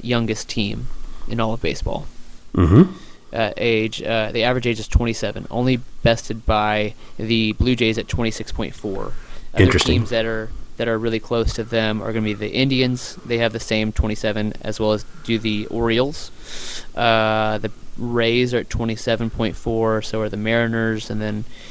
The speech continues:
Speaker 1: kinda goes out from there. Everybody's, um, it's a really tight cluster. The, the oldest team in baseball is thirty-one, as, at the Giants.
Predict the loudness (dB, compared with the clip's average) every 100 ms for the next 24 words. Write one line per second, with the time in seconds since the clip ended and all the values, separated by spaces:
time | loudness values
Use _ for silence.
0 | -10 -4 0 2 2 2 -2 -2 -2 0
1 | -2 -4 -2 0 4 6 4 2 -4 -6
2 | -6 -6 -2 2 4 6 6 2 -8 -2
3 | -2 2 0 0 -2 -2 -2 0 4 4
4 | 2 0 -2 -2 0 -2 0 -2 -2 0
5 | 0 0 -4 -6 -6 -6 -4 -4 -4 -4
6 | -2 0 -2 -2 -6 -8 -8 -8 -6 -6